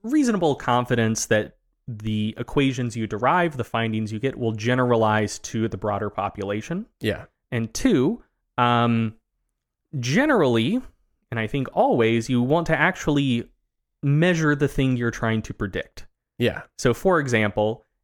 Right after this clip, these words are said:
Speaker 1: if you were trying to make a new body composition equation, you might have people do a four-compartment body composition assessment and then look at their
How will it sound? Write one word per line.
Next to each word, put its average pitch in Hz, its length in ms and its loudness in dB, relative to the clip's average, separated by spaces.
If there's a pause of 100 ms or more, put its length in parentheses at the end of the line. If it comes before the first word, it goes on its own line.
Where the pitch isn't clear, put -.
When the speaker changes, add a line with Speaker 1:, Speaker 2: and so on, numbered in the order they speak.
(100)
Speaker 1:
if 113 360 0
you 110 140 0
were 107 120 2
trying 110 360 0
to 104 240 2
make 104 380 -4
a 117 80 -6
new 107 640 0 (240)
body 107 240 0
composition 127 680 -4
equation, 131 560 -4
you 113 120 -2
might 101 340 -2 (360)
have 107 280 0
people 107 340 -4
do 104 340 -4
a 101 360 -2
four-compartment 110 840 0
body 156 220 2
composition 139 640 -4
assessment 123 640 -2 (400)
and 107 200 -4
then 104 680 -2
look 110 280 -4
at 107 260 -6
their 101 600 -4